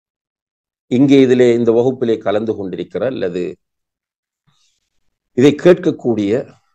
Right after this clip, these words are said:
நாம் ஒவ்வொருவரும் நம்முடைய மனச்சாட்சி இடத்திலே கேட்க வேண்டும். என்னுடைய வாழ்க்கையில் ஸ்கூல் காலம் என்று ஒன்றிருந்தது, காலேஜ் காலம் என்றிருந்தது. எவ்வளவு புத்தகங்கள் படித்திருக்கிறேன்.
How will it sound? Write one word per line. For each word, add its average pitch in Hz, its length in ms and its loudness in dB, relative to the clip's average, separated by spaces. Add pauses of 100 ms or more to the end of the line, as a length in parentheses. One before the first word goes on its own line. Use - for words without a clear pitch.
(200)
நாம் 131 280 0
ஒவ்வொருவரும் 151 600 2
நம்முடைய 135 380 -2
மனச்சாட்சி 117 600 -6
இடத்திலே 92 380 -4
கேட்க 95 340 -8
வேண்டும். 85 460 -10 (1200)
என்னுடைய 123 420 2
வாழ்க்கையில் 117 680 -2 (140)
ஸ்கூல் - 500 -2
காலம் 98 360 -2
என்று 87 220 -6
ஒன்றிருந்தது, 82 680 -6
காலேஜ் 120 400 0
காலம் 90 340 -6
என்றிருந்தது. 78 600 -14 (1000)
எவ்வளவு 131 540 -2
புத்தகங்கள் 101 680 -6
படித்திருக்கிறேன். - 720 -12